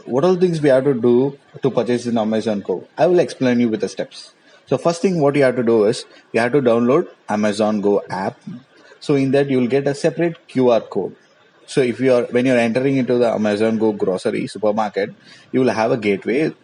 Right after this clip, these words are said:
In that gateway, you have to scan your Q-, Q R code, which is in your app. Then you can enter into it and you can do all the purchasing, uh, all the purchases, and you can come outside without paying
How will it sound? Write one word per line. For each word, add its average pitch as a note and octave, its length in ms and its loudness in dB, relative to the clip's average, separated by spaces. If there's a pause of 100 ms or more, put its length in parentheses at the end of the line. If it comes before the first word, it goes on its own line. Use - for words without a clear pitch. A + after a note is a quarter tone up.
(120)
In A#2+ 200 -2
that C#3+ 220 0
gateway, G#2+ 400 0
you A2+ 160 0
have G2 280 0
to C3+ 100 -2
scan G2+ 340 -2
your A2 140 0
Q-, - 280 -8 (220)
Q A2+ 280 0
R G#2+ 380 0
code, G#2 300 0 (720)
which B2+ 160 -4
is C3+ 120 0
in A#2 100 0
your B2+ 280 0
app. F#2 200 -8 (560)
Then D3 140 0
you D#3 60 0
can C#3+ 140 0
enter A2+ 300 0
into C#3+ 220 0
it C#3+ 220 0 (240)
and C3+ 100 0
you C#3 60 -2
can B2+ 280 -4
do D3 260 0
all D#3+ 260 4
the A3 100 4
purchasing, C#3+ 640 -2
uh, G#2+ 280 0
all C#3+ 240 2
the E3+ 100 2
purchases, A#2 720 -2 (140)
and B2 160 0
you B2 80 -2
can C#3 320 -4 (200)
come A2+ 180 0
outside G#2+ 400 0 (520)
without B2+ 460 0 (220)
paying A#2 400 0